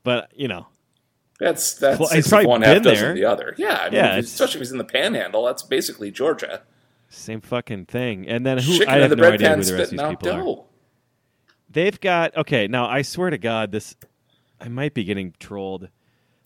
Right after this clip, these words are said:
Speaker 1: I'm pretty sure they've got a kid on the team from Glenwood, Minnesota. And hold on, I'm not done. <clears throat> Another kid from Grand Marais, Minnesota.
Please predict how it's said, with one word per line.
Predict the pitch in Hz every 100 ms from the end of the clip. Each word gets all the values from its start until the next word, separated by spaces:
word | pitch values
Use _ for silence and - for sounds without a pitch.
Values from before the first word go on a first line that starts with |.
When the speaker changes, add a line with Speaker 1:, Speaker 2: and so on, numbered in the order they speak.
| _ _ _ _ 151
Speaker 1:
I'm | 208
pretty | - 254 247
sure | - 202
they've | 151 139
got | 151 139 135 _
a | - 123
kid | - - 160 196
on | 214 202
the | 175 _
team | - 151 156 151
from | - 120 101 92
Glenwood, | 107 98 117 143 165 147 127
Minnesota. | 127 110 95 110 104 90 82 95 _ -
And | 101
hold | 107 139
on, | 151
I'm | 131 120
not | 123 110
done. | 135 135 107 - -
<clears throat> | - - 131
Another | 127 170 196
kid | - 131 127
from | - 131 117
Grand | 110 127 151 165
Marais, | 170 208 226
Minnesota. | 147 101 90 101 92 85 82